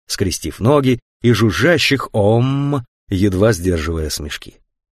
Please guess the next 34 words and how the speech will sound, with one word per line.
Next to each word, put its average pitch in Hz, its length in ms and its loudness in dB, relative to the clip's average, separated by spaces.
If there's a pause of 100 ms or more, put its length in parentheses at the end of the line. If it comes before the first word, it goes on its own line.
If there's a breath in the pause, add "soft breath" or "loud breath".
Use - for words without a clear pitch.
(100)
Сейчас 185 420 2
это 131 160 2
кажется 127 400 0
забавным, 92 600 0 (240)
но 98 120 -2
тогда 101 340 2
я 110 60 4
был 104 200 2
оскорблен 92 680 -2
до 98 80 0
глубины 85 420 -4
души. 78 340 -14 (540)
Разумеется, 110 720 2
больше 131 380 2
я 120 160 4
об 120 120 2
этом 127 260 2
никому 135 460 0
не 104 120 2
рассказывал 117 720 0
и 117 160 -2
вскоре 117 480 0 (180)
бросил 98 420 0
занятия. 80 520 -8 (320)
К - 80 -20
тому 151 280 4
же, 175 120 2
когда 139 300 2
в 120 40 0
жизни 127 300 2
мальчишки 98 520 -2
появляются 90 600 0
девочки, 113 640 -4
спорт - 540 -2